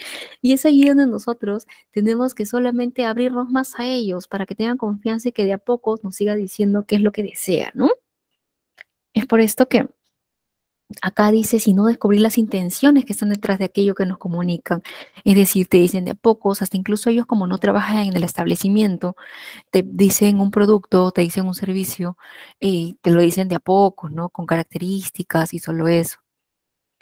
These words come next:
Entonces es allí como que nosotros tenemos que escuchar y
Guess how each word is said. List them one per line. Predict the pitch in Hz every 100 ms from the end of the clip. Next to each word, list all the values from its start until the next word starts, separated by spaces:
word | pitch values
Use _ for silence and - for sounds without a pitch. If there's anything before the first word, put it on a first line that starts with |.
| _ _ _
Entonces | 185 180 - 180 175 180
es | 175 170
allí | 180 175 165
como | - 190 185 -
que | 175 170 - -
nosotros | 170 - 170 190
tenemos | 180 165 165 185
que | 220
escuchar | - 175 - 170 190 208 -
y | 196 185